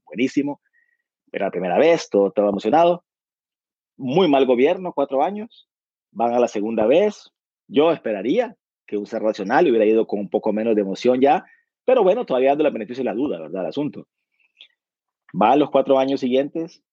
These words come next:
mal gobierno también, tal vez peor. Y dentro de cuatro años vuelven a votar.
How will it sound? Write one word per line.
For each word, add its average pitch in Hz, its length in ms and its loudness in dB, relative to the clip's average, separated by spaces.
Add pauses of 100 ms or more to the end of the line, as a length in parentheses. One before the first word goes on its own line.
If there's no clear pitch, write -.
(200)
mal 110 320 0
gobierno 117 380 2
también, 95 400 -8 (160)
tal 82 140 -12
vez 104 180 -2
peor. 80 240 -6 (760)
Y 98 140 0
dentro 87 260 -4
de 76 80 -4
cuatro 98 240 2
años 120 220 2
vuelven 101 320 4
a 101 60 4
votar. - 340 0